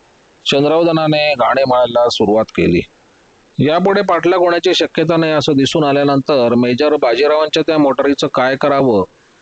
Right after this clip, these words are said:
याबद्दल चंद्रवदन विचार करू लागला. त्याला जर आपल्या मनाप्रमाणे वागता आले असते तर त्यानं ती मोटार स्वतःच्या गॅरेजमध्ये ठेवता आली असती, पण ती कार बाजीरावांच्या वारसांना परत करणं आवश्यक होतं.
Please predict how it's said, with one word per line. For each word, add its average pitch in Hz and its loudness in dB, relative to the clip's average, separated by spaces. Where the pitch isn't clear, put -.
याबद्दल 160 0
चंद्रवदन 143 2
विचार 123 0
करू 113 0
लागला. 85 0
त्याला 143 0
जर 185 2
आपल्या 170 0
मनाप्रमाणे 156 0
वागता 147 0
आले 147 2
असते 135 0
तर 123 0
त्यानं 135 0
ती 156 -2
मोटार 139 0
स्वतःच्या 131 0
गॅरेजमध्ये 123 2
ठेवता 107 0
आली 98 0
असती, 82 -4
पण 175 0
ती 202 0
कार 175 0
बाजीरावांच्या 160 0
वारसांना 147 0
परत 135 -2
करणं 135 0
आवश्यक 120 0
होतं. 127 0